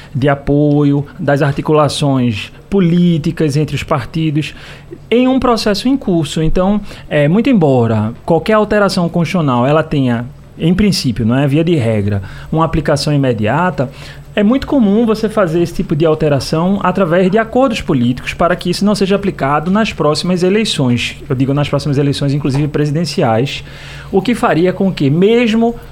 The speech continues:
se aprovada a pec fosse impedindo reeleição, o que faria com que Lula pudesse ainda assim ser candidato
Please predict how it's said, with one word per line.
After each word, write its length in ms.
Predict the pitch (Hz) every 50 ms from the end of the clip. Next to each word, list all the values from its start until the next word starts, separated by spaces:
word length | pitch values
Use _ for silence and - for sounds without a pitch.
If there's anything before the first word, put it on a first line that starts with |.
| - -
se 320 | - - - - - 233 240
aprovada 640 | 226 226 214 180 156 143 151 143 143 131 139 147 143
a 20 |
pec 480 | 143 - - 135 127 117 - - - 135
fosse 720 | - - - 147 147 151 151 147 - - - 202 208 214 214 - - - - - -
impedindo 600 | 175 175 175 - 214 185 165 143 160 156 151 143
reeleição, 460 | 147 156 143 139 135 143 - 202 240
o 40 | 240
que 80 | -
faria 240 | - 240 208 196 208
com 160 | 202 226 214
que 100 | 202 -
Lula 220 | 214 190 190 214 214
pudesse 540 | 220 277 269 180 151 151 170 170 - 226 214
ainda 300 | 190 160 170 180 180 180
assim 300 | 147 - - 131 143 151
ser 200 | 143 - 170 165
candidato 720 | - 160 170 175 160 120 117 113 110 113 - - 143 147